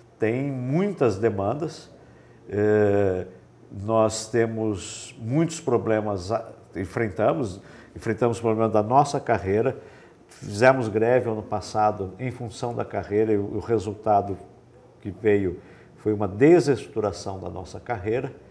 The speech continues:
E os professores que estão no dia a dia da universidade sentindo os problemas da sobrecarga de trabalho, ah, da,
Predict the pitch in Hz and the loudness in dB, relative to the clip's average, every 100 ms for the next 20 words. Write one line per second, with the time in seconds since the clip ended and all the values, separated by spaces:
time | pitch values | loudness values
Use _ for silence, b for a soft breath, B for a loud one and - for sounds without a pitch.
0 | B B B B - 143 170 185 - 175 | B B B B 0 4 4 2 0 0
1 | 170 160 147 139 - 143 - - 160 156 | 0 2 2 2 -2 -4 -4 2 4 4
2 | 123 101 147 147 110 107 101 104 101 98 | -2 -4 0 2 2 0 0 0 -2 -6
3 | 98 107 92 90 87 85 B B B - | -8 -10 -4 -2 -2 -8 B B B -16
4 | - 120 101 117 113 101 90 73 - _ | -8 -8 -6 -6 -6 -6 -8 -8 -14 _
5 | _ _ _ - 98 - 107 104 90 95 | _ _ _ -14 -8 -2 0 0 -2 -4
6 | - 107 110 - 143 147 143 127 127 127 | -4 0 0 6 8 8 6 -2 -4 -4
7 | 110 107 107 107 - B B B B 101 | 2 4 4 2 -6 B B B B 0
8 | 107 104 98 110 | 4 4 4 0